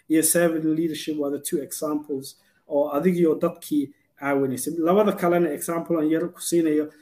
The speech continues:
waa transformational iyo transactional. Labay kala yihiin.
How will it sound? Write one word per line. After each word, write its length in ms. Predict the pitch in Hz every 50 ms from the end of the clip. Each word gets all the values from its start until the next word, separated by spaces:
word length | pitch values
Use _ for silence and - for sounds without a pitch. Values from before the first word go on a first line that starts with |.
| _ _ -
waa 160 | 156 160 156 160
transformational 1120 | - - 190 180 175 170 170 - - - 165 170 175 196 226 220 - - 226 220 220 - 180
iyo 160 | 175 165 156
transactional. 960 | 156 - - 156 156 151 139 143 160 156 - - - - 139 131 131 123 117 _ _ _ _ -
Labay 300 | - 165 170 160 151 131
kala 220 | 131 - - 131 131
yihiin. 300 | 127 120 120 131 127